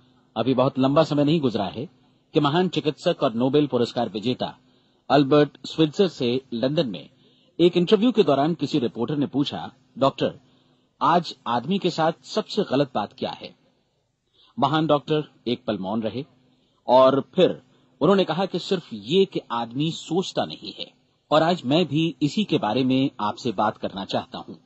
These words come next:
आज हम एक सुनहरे युग में रह रहे हैं। ये वो दौर है जिसके लिए आदमी हजारों वर्षों से सपने देख रहा था और मेहनत कर रहा था, लेकिन जब आज ये दौर हमें उपलब्ध हो गया है तो हमने इसे प्रदत्त मान लिया है,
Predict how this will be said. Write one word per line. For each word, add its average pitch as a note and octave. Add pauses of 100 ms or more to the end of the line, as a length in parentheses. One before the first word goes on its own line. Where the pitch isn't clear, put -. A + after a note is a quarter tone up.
(720)
आज G3+
हम A3+
एक E3+
सुनहरे E3
युग C3
में B2+
रह F#2+
रहे F#2+
हैं। - (260)
ये C#3
वो C#3
दौर D3
है D3+ (460)
जिसके F3
लिए F#3
आदमी D#3+
हजारों F#3
वर्षों C#3
से C#3
सपने C3+
देख G2+
रहा G#2
था G#2+ (340)
और D3
मेहनत D#3
कर G2+
रहा F2+
था, - (600)
लेकिन E3
जब D#3 (120)
आज C3
ये B2+
दौर A#2+
हमें A#2
उपलब्ध D#3+
हो A#2
गया F#2
है G#2+ (360)
तो F#3+
हमने A3
इसे G#3
प्रदत्त E3+
मान G2
लिया F#2
है, -